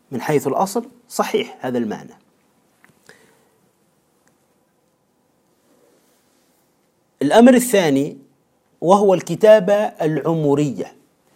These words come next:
وهي التي وردت في الأرحام. في الشهر الرابع بعد مائة وعشرين يوم ينزل ملك فيؤمر ب-، ينفخ فيه الروح ويؤمر بكتب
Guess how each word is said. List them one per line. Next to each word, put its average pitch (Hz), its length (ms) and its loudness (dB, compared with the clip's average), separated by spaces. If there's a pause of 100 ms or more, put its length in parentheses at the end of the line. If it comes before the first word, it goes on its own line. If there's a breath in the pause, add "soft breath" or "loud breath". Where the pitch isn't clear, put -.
(540)
وهي 214 220 4
التي 202 300 -2
وردت 214 400 2
في 208 100 -8
الأرحام. 185 460 4 (1300)
في - 100 -16
الشهر 160 420 4
الرابع 135 600 4 (400)
بعد 131 300 2
مائة 151 160 0
وعشرين 131 420 -2
يوم 185 400 0 (160)
ينزل 170 340 0
ملك 151 560 -2 (580)
فيؤمر 196 520 4
ب-، 180 360 -2 (340)
ينفخ 151 400 0
فيه 147 280 0
الروح 208 460 2 (580 soft breath)
ويؤمر 180 420 0
بكتب 165 1000 2